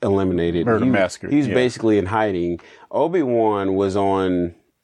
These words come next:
Speaker 1: um, what, what planet
Speaker 2: Mos
Speaker 1: was it?
Speaker 2: Eisley.
Speaker 1: Mo-, he was on Mos Eisley to protect Luke.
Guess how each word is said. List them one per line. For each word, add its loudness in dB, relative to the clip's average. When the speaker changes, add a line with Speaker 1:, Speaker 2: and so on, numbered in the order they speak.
Speaker 1:
um, -6
what, -6
what -6
planet 0
Speaker 2:
Mos 2
Speaker 1:
was 4
it? -6
Speaker 2:
Eisley. -4
Speaker 1:
Mo-, 0
he 0
was 2
on 4
Mos 0
Eisley 0
to -4
protect 0
Luke. 0